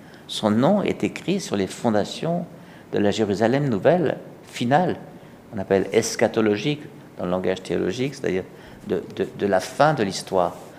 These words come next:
de la finale de l'histoire, eh bien, c'est ainsi que ça va se passer. C'est une, c'est une Jérusalem nouvelle.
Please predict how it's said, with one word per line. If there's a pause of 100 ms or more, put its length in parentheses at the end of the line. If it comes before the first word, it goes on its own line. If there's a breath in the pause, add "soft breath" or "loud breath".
(180 loud breath)
de
la
finale
de
l'histoire, (540 loud breath)
eh
bien,
c'est
ainsi
que
ça
va
se
passer. (500)
C'est
une,
c'est
une
Jérusalem
nouvelle.